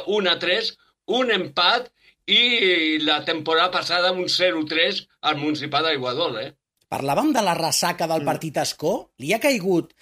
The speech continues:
Speaker 2: reguitzell de sancions al conjunt de la Ribera d'Ebre. Algun, eh, jugador li han caigut mitja dotzena de, de partits. El que és evident és que la cope en surt beneficiada de,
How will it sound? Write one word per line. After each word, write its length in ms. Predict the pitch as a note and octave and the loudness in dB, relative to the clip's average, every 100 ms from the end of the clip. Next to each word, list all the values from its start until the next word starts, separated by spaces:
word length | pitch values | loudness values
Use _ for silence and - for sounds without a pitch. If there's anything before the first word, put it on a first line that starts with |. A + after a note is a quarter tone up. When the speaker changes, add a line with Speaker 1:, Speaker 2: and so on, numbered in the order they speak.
| _ | _
Speaker 2:
reguitzell 800 | B2 E3+ F#3+ D#3+ F3+ C3 F3 A#3 | -6 0 0 0 -4 0 0 2
de 100 | D4+ | 2
sancions 720 | D4 G3 E3 - C#3+ E3 C4 | 2 0 0 -2 -2 -2 -6
al 160 | - D#3 | -4 -4
conjunt 320 | E3 D#3+ F3+ | -2 0 0
de 60 | F#3 | 0
la 100 | E3+ | 0
Ribera 320 | E3 E3 D#3 | 0 0 0
d'Ebre. 280 | C#3+ E3 C#4 - - | 0 0 -2 -4 -12
Algun, 400 | - D#3+ E3+ B3 | -2 0 2 0
eh, 240 | B3+ A3 F3+ | 2 2 0
jugador 280 | G3+ F#3 F3 | 0 0 0
li 60 | G3+ | -2
han 100 | F#3+ | -2
caigut 380 | F#3+ F3+ E3+ E3+ F3+ | -2 -2 -4 -12 -12
mitja 340 | F#3+ F#3 E3 F3 | -4 -2 0 2
dotzena 380 | E3+ D3 E3+ D#3+ | 2 0 0 2
de, 140 | D#3 D#3 C#3+ | 2 0 -2
de 120 | D#3+ | -4
partits. 400 | D#3 C#3 B3+ - - - - | -2 -2 -4 -6 -16 -14 0
El 160 | F#3 | 0
que 120 | - G3+ | 4 2
és 60 | |
evident 440 | B3 A#3 G#3 A#3+ G#4+ F4+ | 2 2 0 -2 -4 -6
és 180 | F#3+ - | -8 -4
que 120 | F#3+ | 0
la 180 | F3 E3+ | 0 0
cope 320 | F#3 - D4 B3+ | -2 2 2 2
en 140 | F3 | 0
surt 160 | F#3 G3+ | 0 0
beneficiada 680 | A#3+ F3+ E3 E3+ C4 A3 - _ _ | 0 0 0 2 0 -2 -6 _ _
de, 220 | C#3 E3 | 0 2